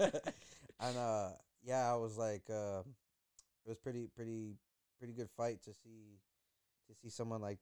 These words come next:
Speaker 1: that so young too, Kyler Phillips, and,
Speaker 2: Mm-hmm.
Speaker 1: and he's just, he looked fucking diverse as fuck, bro. You didn't know what he was gonna be throwing, and, and he looked pretty damn strong on the ground too, you know. So, uh, a very impressive win.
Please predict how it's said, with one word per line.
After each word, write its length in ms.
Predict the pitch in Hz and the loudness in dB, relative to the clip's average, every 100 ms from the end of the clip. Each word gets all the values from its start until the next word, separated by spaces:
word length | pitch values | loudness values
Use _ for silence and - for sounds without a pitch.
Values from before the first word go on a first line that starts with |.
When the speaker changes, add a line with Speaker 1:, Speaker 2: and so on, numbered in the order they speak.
| - | 0
Speaker 1:
that 220 | 107 104 | 0 0
so 160 | - 113 | -2 -4
young 300 | 104 107 110 - | 0 0 0 -2
too, 240 | 113 120 120 - | -2 -4 -8 -4
Kyler 240 | 104 104 101 | 0 0 0
Phillips, 440 | 104 104 110 - | -2 0 -2 -2
and, 200 | 98 85 - - _ _ _ _ _ _ | -2 0 -2 -6 _ _ _ _ _ _
Speaker 2:
Mm-hmm. 60 | 87 | -12
Speaker 1:
and 140 | 92 104 | -12 -8
he's 160 | 104 107 | -8 -6
just, 220 | 98 - | -8 -6
he 140 | 110 | -4
looked 220 | 113 123 _ 120 | -2 -2 _ -6
fucking 400 | 113 117 104 92 _ _ _ _ _ _ _ _ - | -4 -2 -4 -6 _ _ _ _ _ _ _ _ -2
diverse 480 | 107 98 110 120 123 | 2 2 2 0 -2
as 120 | 110 | -4
fuck, 280 | - 117 92 | 2 2 2
bro. 180 | 107 110 | 0 0
You 180 | 110 | 2
didn't 160 | 117 110 | 0 0
know 240 | 110 113 | 0 2
what 220 | 107 104 113 | 2 2 0
he 100 | 110 | 0
was 160 | 110 | -2
gonna 160 | 107 104 | -2 -4
be 120 | 98 | -6
throwing, 460 | 101 107 113 113 107 | -4 -2 -2 -2 -2
and, 220 | 98 95 92 - _ _ _ _ _ _ _ | -2 -4 -8 -14 _ _ _ _ _ _ _
and 220 | 107 104 104 | -4 -2 0
he 100 | 113 | 0
looked 180 | 139 | 0
pretty 200 | 147 139 | 2 2
damn 240 | 127 131 120 | 4 2 0
strong 360 | - 123 139 | -2 2 2
on 80 | 120 | 2
the 60 | 107 | 0
ground 300 | 110 120 107 | 0 0 -2
too, 260 | 139 131 113 | -2 -2 -4
you 100 | 104 | -6
know. 100 | 117 | -6
So, 300 | - 104 90 - | -6 -10 -10 -12
uh, 420 | - - - 117 | -16 -16 -10 -8
a 40 | |
very 320 | 120 117 135 | 2 6 8
impressive 400 | 127 117 120 113 | 6 4 4 2
win. 320 | 101 113 127 | -2 0 -2